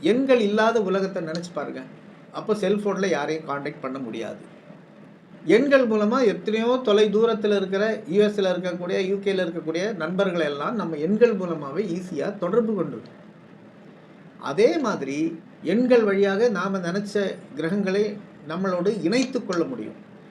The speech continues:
அப்படி ஒரு எண்கள் மூலமாகத்தான் ஜோதிடர்கள் கிரகங்களோடு தொடர்பு வைத்துக் கொள்கிறார்கள். இந்த எண்கள் வழியாக மட்டும் இல்லாம நாங்க மந்திரங்கள், எந்திரங்கள்,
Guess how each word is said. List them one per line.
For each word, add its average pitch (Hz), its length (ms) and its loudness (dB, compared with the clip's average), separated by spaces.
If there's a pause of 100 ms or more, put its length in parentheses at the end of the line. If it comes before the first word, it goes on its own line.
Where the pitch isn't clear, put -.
(360)
அப்படி 233 400 0
ஒரு 226 200 6
எண்கள் 214 360 4
மூலமாகத்தான் 170 1000 0 (1700)
ஜோதிடர்கள் 165 1000 4 (1300)
கிரகங்களோடு 214 680 4
தொடர்பு 220 320 2
வைத்துக் 170 240 -2
கொள்கிறார்கள். 113 560 -8 (800)
இந்த 233 340 4
எண்கள் 226 500 6
வழியாக 196 460 4
மட்டும் 165 300 0
இல்லாம 156 360 0 (340)
நாங்க 165 640 0 (480)
மந்திரங்கள், 147 680 -2 (320)
எந்திரங்கள், 151 720 -2